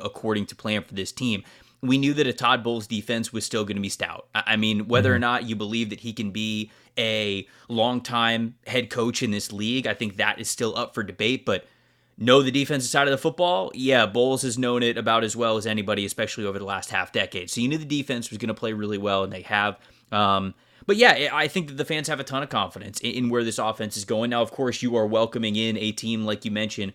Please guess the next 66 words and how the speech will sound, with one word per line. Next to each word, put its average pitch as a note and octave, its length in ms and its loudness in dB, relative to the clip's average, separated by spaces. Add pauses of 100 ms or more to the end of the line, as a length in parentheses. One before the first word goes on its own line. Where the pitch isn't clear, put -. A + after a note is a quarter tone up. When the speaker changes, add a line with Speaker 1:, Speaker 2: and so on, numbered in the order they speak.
(240)
Speaker 1:
that A2 80 -2
won G#2+ 180 0
the A2+ 140 2
N G#2+ 80 -2
F G#2+ 80 -4
C G#2+ 120 -6
Championship G2+ 540 -6
last F#2+ 320 -4
year, G2+ 280 -2 (200)
that G#2 220 0
was G#2 220 0
very A2+ 260 4
close A2 240 -4
to A2+ 80 -4
winning G2+ 180 -2
a F#2+ 40 -2
Super F#2+ 260 -8
Bowl F#2+ 160 -2
last F#2+ 260 -2
year, A#2 240 -2 (240)
and E3+ 240 -2
is E3+ 200 4
just D#3+ 200 0
straight D#3 240 6
up D3 200 2
one B2+ 120 0
of B2+ 40 0
the B2 60 0
most A#2+ 220 -2 (120)
complete B2+ 400 -2
teams A2+ 440 -2 (200)
i-, - 20 -4
in B2 260 -2
the A#2+ 120 2
entire G#2+ 340 2
league. A#2 300 0
And G2 100 -4
so A2 300 0 (200)
I B2 60 2
think C3+ 160 -4
people C3+ 260 -2
even A#2+ 240 0
look A2+ 140 -4
at A2 60 -14
the - 80 -8
Philadelphia A2 520 -2
Eagles A#2 360 0
and G#2+ 100 -2
their G#2 140 0
good G#2 240 -4
start G2+ 260 -4
to G#2+ 80 -8
this F#2+ 160 -6
season A#2+ 300 -4
and F#2+ 100 -6
say, G2+ 400 0 (420)
"Yeah, G2+ 400 2
they G2+ 140 4
haven't A2+ 220 4
even G#2+ 120 0
played A2 180 -2
their G2 100 -2
best F#2 200 -4
football G2+ 300 -2
yet." E2+ 280 -14
So, G2+ 260 0